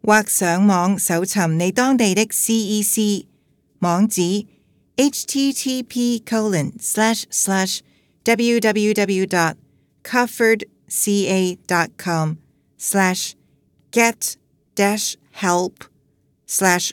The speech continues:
local。若你仍對Medi-Cal計劃有疑問，可以上網了解詳情，網址H T T P colon slash slash W W W dot D H C S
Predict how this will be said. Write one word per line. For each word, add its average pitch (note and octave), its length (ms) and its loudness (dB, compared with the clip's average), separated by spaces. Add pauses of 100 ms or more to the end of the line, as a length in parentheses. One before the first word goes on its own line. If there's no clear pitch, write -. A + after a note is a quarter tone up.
local。 F3+ 680 0 (1200)
若 A3 200 2
你 A3+ 240 6
仍 D#3+ 180 4
對 G3+ 180 6
Medi-Cal B3 520 4
計 F#3+ 180 2
劃 E3+ 140 2
有 D#3+ 120 0
疑 E3+ 200 0
問， D#3 280 2 (340)
可 F#3 120 2
以 G#3+ 140 4
上 F3 320 0
網 E3 320 2 (220)
了 F3 200 2
解 G3+ 180 2
詳 D#3 300 0
情， D#3 320 0 (360)
網 E3+ 280 2
址 G3 360 0 (460)
H B3+ 300 0
T C4 220 0
T B3 260 -2
P A#3+ 220 0
colon G#3+ 480 0
slash G3+ 500 -2
slash F3 400 -2 (440)
W B3 360 2
W A3 300 4
W G#3 320 4
dot F3+ 240 0 (420)
D A#3 340 2
H G3+ 280 0
C F#3 320 0
S E3 320 -2